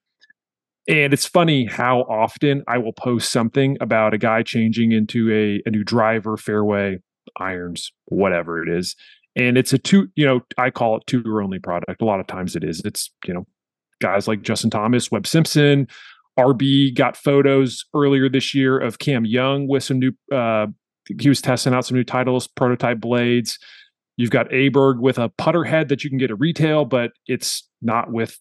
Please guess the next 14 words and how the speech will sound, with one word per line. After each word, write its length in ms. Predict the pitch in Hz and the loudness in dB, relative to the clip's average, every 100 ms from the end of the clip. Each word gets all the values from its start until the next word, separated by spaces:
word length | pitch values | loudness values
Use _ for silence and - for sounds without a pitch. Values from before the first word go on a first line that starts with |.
| - | -2
the 300 | 117 110 104 | 0 2 0
retail 600 | 113 113 - 110 101 98 | 0 0 -2 -2 -2 0
insert. 600 | 147 151 - 139 131 - _ _ _ _ | 0 2 2 2 2 -2 _ _ _ _
And 260 | 185 160 165 _ _ _ _ 151 | 2 4 2 _ _ _ _ 0
for 60 | |
whatever 340 | 135 190 247 202 | 4 4 2 2
reason, 500 | 214 220 180 135 - _ | 2 2 2 0 -4 _
the, 300 | 139 151 151 - - | -4 0 0 0 -12
these 340 | - 151 127 - _ _ _ _ | -4 -2 -2 -6 _ _ _ _
always 580 | - 139 151 165 160 139 - | 0 2 4 6 6 2 -4
elicit 460 | 135 123 131 - 123 | -4 0 0 0 0
a 40 | |
reaction 680 | 113 110 98 107 - 117 101 | 0 -2 -2 -4 -4 -2 -2
from, 600 | - 117 107 98 92 | -2 -2 0 0 -4